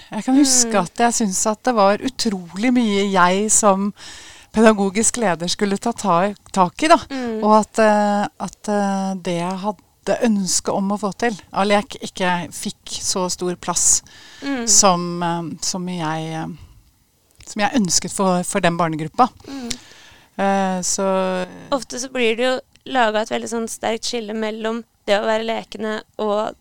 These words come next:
Speaker 2: det å være systematisk.
Speaker 1: Mm.
Speaker 2: Eh, og jeg er litt opptatt av det at, eh, det er ikke noen motsetning mellom å være lekende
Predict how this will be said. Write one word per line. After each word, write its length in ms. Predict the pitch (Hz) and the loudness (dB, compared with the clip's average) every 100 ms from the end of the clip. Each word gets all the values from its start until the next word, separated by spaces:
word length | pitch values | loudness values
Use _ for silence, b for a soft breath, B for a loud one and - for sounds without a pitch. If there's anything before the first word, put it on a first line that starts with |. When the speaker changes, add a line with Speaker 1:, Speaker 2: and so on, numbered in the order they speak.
| 208 | -8
Speaker 2:
det 120 | 214 214 | -4 -2
å 40 | |
være 180 | 220 220 | -4 -6
systematisk. 800 | 226 - 240 220 208 330 311 - | -10 -8 -4 -4 -4 -6 -6 -6
Speaker 1:
Mm. 280 | 220 185 160 160 b - | -10 -12 -14 -18 b -8
Speaker 2:
Eh, 440 | 247 233 233 226 - | -4 -2 -2 -6 -4
og 80 | 247 | 0
jeg 100 | 254 | 0
er 60 | |
litt 140 | 247 226 | -2 -8
opptatt 480 | 202 - 226 - | -10 -8 -8 -6
av 180 | - 226 | 0 2
det 120 | 214 214 214 | 4 4 2
at, 280 | 214 - - b b b - | 0 -10 -14 b b b -8
eh, 420 | 226 226 220 220 - b b b b b _ _ _ _ _ | -6 -4 -4 -6 -10 b b b b b _ _ _ _ _
det 40 | 254 | -2
er 80 | 226 | -2
ikke 120 | 247 | -2
noen 160 | 269 247 | -2 0
motsetning 920 | 196 185 - - 214 - 240 262 233 _ _ _ | 0 -2 -6 -6 -6 -6 -6 -6 -6 _ _ _
mellom 240 | 240 208 226 | -4 -2 0
å 40 | 233 | 2
være 240 | 202 190 | 2 2
lekende 600 | 208 196 - 208 202 208 | -2 -4 -6 -8 -6 -6